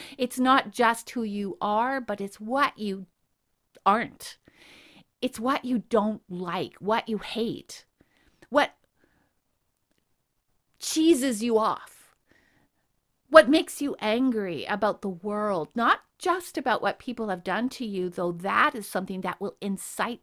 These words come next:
those feelings inside of you, but it's about what you're passionate about, what makes you cry, what moves you to tears.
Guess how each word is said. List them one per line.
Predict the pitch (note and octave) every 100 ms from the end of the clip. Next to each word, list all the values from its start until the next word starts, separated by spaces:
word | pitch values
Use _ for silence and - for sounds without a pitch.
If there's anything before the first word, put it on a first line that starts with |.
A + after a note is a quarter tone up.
| -
those | F3 F3
feelings | G3+ F#3 F3 E3+
inside | E3+ F3+ - G3 G3+
of | F#3 F3+
you, | E3+ E3 - -
but | A#3+
it's | B3+ C#4
about | B3 - C4 D#4+ D4 A#3+ - - -
what | D4 C4+
you're | C4
passionate | - - - D#4+ F4 B3 G3 F3 F3
about, | F#3 G#3 G#3+ E3+ - _ _ - _ _ _ _ _ _ -
what | A#3 C#4 - _ _ _ -
makes | A3 B3 C#4 - -
you | B3
cry, | - B3 C4+ C#4+ - - - - _ _ _ _ _
what | A3 C#4+ - G#3+
moves | G#3 A#3 C#4 D4+ A3+ - -
you | G3+
to | G3 G3
tears. | - B3 G#3 - - -